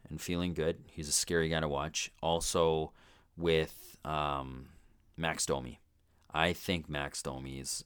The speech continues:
like, such a gamer. I, he brings an energy that I don't think you see on every team. Um, whereas, like, you see someone like Drouin, who I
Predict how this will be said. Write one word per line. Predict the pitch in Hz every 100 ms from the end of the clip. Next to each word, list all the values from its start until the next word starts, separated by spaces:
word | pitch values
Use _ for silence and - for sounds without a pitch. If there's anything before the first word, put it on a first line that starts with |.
| -
like, | - 65 -
such | - - - - 80 -
a | 87 69 69 - -
gamer. | 78 73 78 92 98 _ _ _ _ -
I, | 82 87 85 82 - - -
he | 82
brings | 85 95 98
an | 90 -
energy | 80 85 87 92 107 120 - - _ -
that | 80 78 - _ _ _ _ _
I | 104
don't | 120 127 113
think | 107 -
you |
see | 87 - 82
on | 73
every | 69 60 58
team. | - - - _ _ _ _ - _ _ _ _ _ _ 87
Um, | 87 80 78 76 -
whereas, | 90 92 90 85
like, | 85 90
you |
see | - 82
someone | - 82
like | 78 76 - - 80
Drouin, | 80 90 90 101 87 80 76 -
who | 92 -
I | 85 87 87